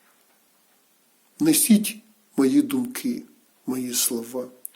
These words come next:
і свої думки далі.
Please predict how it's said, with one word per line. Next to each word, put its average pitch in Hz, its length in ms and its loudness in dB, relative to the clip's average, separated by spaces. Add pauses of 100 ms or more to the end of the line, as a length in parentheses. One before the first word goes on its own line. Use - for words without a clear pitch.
(1600)
і 151 120 2
свої 123 540 2
думки - 520 -10 (260)
далі. 113 400 -12